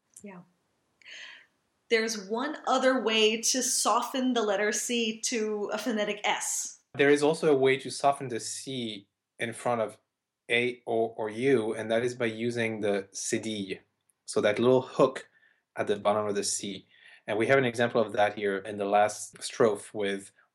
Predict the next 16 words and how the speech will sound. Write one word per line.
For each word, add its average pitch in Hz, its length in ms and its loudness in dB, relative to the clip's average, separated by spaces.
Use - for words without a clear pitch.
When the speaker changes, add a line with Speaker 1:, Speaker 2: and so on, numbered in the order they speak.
Speaker 2:
en 117 240 4
laissant, 107 600 2
where 113 420 -2
the 120 160 -12
C 131 420 -8
is 110 160 -4
followed 113 380 -2
by 104 440 0
the 113 280 -12
A 113 200 -2
N 110 220 -6
combination 107 560 -6
and 95 160 -6
the, 101 200 0
the 95 120 -4
nasal 98 440 -2